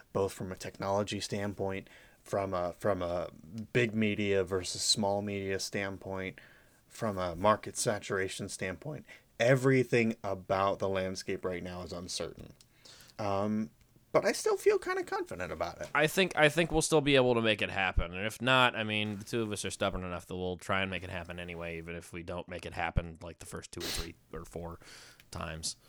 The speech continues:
Speaker 2: or
Speaker 1: projects.
Speaker 2: seven
Speaker 1: And the, and the
Speaker 2: or
Speaker 1: cool
Speaker 2: eight
Speaker 1: thing
Speaker 2: or
Speaker 1: is,
Speaker 2: whatever.
Speaker 1: it doesn't, the cool thing is we don't need a whole lot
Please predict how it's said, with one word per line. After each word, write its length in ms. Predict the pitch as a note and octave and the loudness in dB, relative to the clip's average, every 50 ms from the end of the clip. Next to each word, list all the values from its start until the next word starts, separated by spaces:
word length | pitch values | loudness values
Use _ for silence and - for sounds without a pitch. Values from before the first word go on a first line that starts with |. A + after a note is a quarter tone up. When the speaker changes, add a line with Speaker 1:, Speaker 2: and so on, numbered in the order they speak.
| - - - _ _ _ _ _ - | -20 -20 -20 _ _ _ _ _ -6
Speaker 2:
or 160 | C3 F2+ E2 E2 | -4 -4 -2 0
Speaker 1:
projects. 440 | A#2+ A2+ G#2 G2 F#2 G2+ F#2+ F#2+ - | 2 2 2 2 2 2 2 2 2
Speaker 2:
seven 140 | F#2 E2+ C#3 | 4 6 6
Speaker 1:
And 100 | C#3 C#3 | 8 8
the, 100 | B2+ - | 6 4
and 140 | C#3+ C#3+ | 4 4
the 140 | C#3 C#3 - | 2 4 4
Speaker 2:
or 40 | - | 6
Speaker 1:
cool 100 | G#3 G3 | 6 6
Speaker 2:
eight 60 | F#3 - | 8 8
Speaker 1:
thing 200 | D#3+ D#3 D3 C#3+ | 6 6 8 8
Speaker 2:
or 40 | C3 | 8
Speaker 1:
is, 140 | B2 A#2+ A2+ A2 - - - - | 8 8 6 6 4 2 2 0
Speaker 2:
whatever. 40 | - | 2
Speaker 1:
it 160 | - C3+ A#2+ - | 4 2 6 8
doesn't, 540 | D3 D3 D3+ C#3 D3 C#3+ B2+ A#2 A2 - - _ - - _ _ _ _ _ _ _ _ - - - - _ _ _ - | 8 8 8 8 8 6 6 6 4 0 -2 _ -20 -20 _ _ _ _ _ _ _ _ -20 -20 -20 -20 _ _ _ -4
the 120 | A#2+ B2+ | -4 -4
cool 280 | - - - F#3+ F3 D3 | -2 2 4 6 6 6
thing 180 | - D#3 C#3+ | 6 6 6
is 160 | C#3 B2+ A2+ | 6 6 6
we 100 | B2 B2+ | 4 4
don't 240 | B2+ C3 C3 B2 A#2+ | 4 4 4 2 2
need 140 | A#2+ A#2+ A#2 | 2 2 4
a 100 | A2 G2+ | 4 2
whole 300 | - - A2+ A2+ A2 G#2+ | 2 2 2 2 2 2
lot 320 | G2+ F#2+ G2 F#2+ - - | 0 0 0 -2 -2 -4